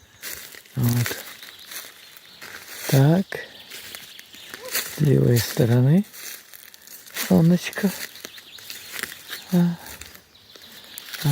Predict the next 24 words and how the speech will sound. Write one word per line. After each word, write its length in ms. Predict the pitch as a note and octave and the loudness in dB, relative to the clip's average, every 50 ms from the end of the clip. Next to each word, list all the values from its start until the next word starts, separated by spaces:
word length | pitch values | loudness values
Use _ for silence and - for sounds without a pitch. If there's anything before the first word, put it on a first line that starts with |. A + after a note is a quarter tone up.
| D3 - - | 0 0 0
канави 540 | - F3+ F3 D#3+ D3+ D3+ D#3 D#3+ E3 E3+ D#3+ | 2 4 6 6 6 6 6 4 4 2 2
тут. 220 | - - F3 - - - - - - - - - - - - - - - - - _ _ _ _ _ _ - - - - - - - - - - | 0 -2 -4 -4 -6 -10 -18 -18 -18 -16 -14 -14 -14 -14 -18 -20 -20 -20 -20 -20 _ _ _ _ _ _ -20 -20 -20 -20 -20 -14 -10 -8 -2 0
Тут 300 | F3 D#3+ - - - - - - - - - - | 0 0 0 -2 -10 -12 -12 -12 -14 -12 -8 -2
ліс 280 | E3+ D#3 C#3+ E3 D#3 C3+ | 0 2 4 4 4 2
вже 240 | - - D#3 D3 C#3+ | 2 4 6 6 6
давно 340 | C3+ C#3 C3+ C3+ C#3+ D3+ D3 | 6 6 4 4 4 4 4
нікого, 460 | C3+ B2+ A#2+ - - C#3 C3 A#2 A#2 | 4 4 4 2 2 2 2 4 4
ніхто, 420 | B2+ C3+ A#2+ - - - C3+ A#2 - - - - - - - - - - - - - - - | 4 4 4 2 2 2 2 2 2 -4 -12 -14 -14 -14 -14 -14 -14 -14 -14 -14 -12 -4 -2
ніхто 300 | C#3 A#2 - - F3+ D3+ | 0 0 0 2 0 0
сюди 280 | - - D3+ C3+ B2+ B2 | 2 2 0 2 4 4
не 200 | A#2 A#2 A#2+ A#2 | 4 4 4 2
ходить. 520 | - - B3+ C4 B3 G#3 A#3+ G#3+ - - - - - - - - - - - - - - - - - - - - - - - - | 0 -2 -2 0 0 2 0 0 -2 -4 -8 -8 -8 -10 -16 -18 -20 -20 -20 -20 -20 -16 -12 -12 -10 -10 -10 -12 -14 -16 -4 0
Людям 360 | - - - B2 B2+ C3 B2+ B2+ | 2 4 4 4 4 4 4 4
не 100 | B2 B2 | 4 4
до, 160 | A2+ A#2+ A2 - | 4 2 2 4
не 140 | - B2 B2 | 4 4 4
до 140 | A#2+ B2+ B2 | 6 6 4
лісу. 380 | A2+ A2 G2+ F2+ - - - G2 E2 - - - - - - _ _ _ _ _ - - - - - - - - - - - - - - - - - - - - - - | 4 4 4 2 2 0 -2 -2 -2 -4 -8 -18 -20 -20 -20 _ _ _ _ _ -20 -20 -20 -18 -16 -14 -10 -10 -8 -8 -8 -8 -8 -8 -8 -10 -10 -10 -12 -8 -4 -2
Ну, 140 | C3+ C#3 D3 D#3+ - - - - - | 0 0 0 0 -4 -8 -16 -6 -2
подивимося. 760 | D#3 D3+ D3 C#3 C#3 D3 D3+ C#3+ B2+ C3 B2+ - - - B2 - - - - - - - - - - - - - - - - - | 0 2 4 4 4 4 4 2 2 -2 -4 -6 -4 -2 -2 -2 -4 -6 -8 -8 -8 -8 -8 -10 -10 -12 -14 -18 -16 -12 -6 -2
А 40 | - A2+ | 2 4
нам 260 | C3 E3+ F#3+ E3+ C#3 | 4 6 6 4 4
до 100 | G#2+ G2+ | 2 2
лісу, 480 | F#2+ F#2 G2 G#2 G2 - - - G#2 | 0 0 0 0 -2 -2 -4 -6 -6